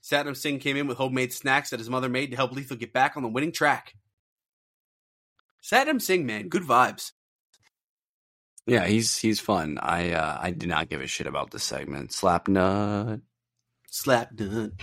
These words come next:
Speaker 1: uh, main event, A E W International title match, Orange Cassidy defeats Preston Vance. Preston Vance was fucking a juggernaut in this match. He
Speaker 2: Oh,
Speaker 1: was
Speaker 2: yeah.
Speaker 1: on the offense for the
Speaker 2: Been
Speaker 1: majority
Speaker 2: calling
Speaker 1: of the
Speaker 2: for this
Speaker 1: match.
Speaker 2: one for a while, have I not, Charlie? And they finally did it, and guess what? It fucking slapped.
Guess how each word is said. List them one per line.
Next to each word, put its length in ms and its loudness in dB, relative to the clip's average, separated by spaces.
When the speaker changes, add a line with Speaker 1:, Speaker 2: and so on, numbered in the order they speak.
Speaker 1:
uh, 160 4
main 180 2
event, 380 0
A 40 -6
E 140 -2
W 220 -2
International 500 0
title 220 -4
match, 260 -8
Orange 200 -4
Cassidy 420 -2
defeats 320 -6
Preston 360 0
Vance. 320 -2
Preston 400 0
Vance 400 -4
was 200 -6
fucking 420 -2
a 80 -8
juggernaut 460 0
in 60 -8
this 160 -8
match. 240 -4
He 80 0
Speaker 2:
Oh, 140 4
Speaker 1:
was 120 2
Speaker 2:
yeah. 140 -6
Speaker 1:
on 220 2
the 160 -2
offense 400 0
for 100 -8
the 80 0
Speaker 2:
Been 60 6
Speaker 1:
majority 180 0
Speaker 2:
calling 220 12
Speaker 1:
of 100 4
the 60 4
Speaker 2:
for 20 2
this 160 6
Speaker 1:
match. 60 2
Speaker 2:
one 180 6
for 140 6
a 40 10
while, 380 10
have 120 8
I 80 6
not, 240 6
Charlie? 360 4
And 100 2
they 80 -8
finally 540 6
did 160 8
it, 140 8
and 180 6
guess 240 8
what? 140 8
It 100 2
fucking 640 4
slapped. 760 2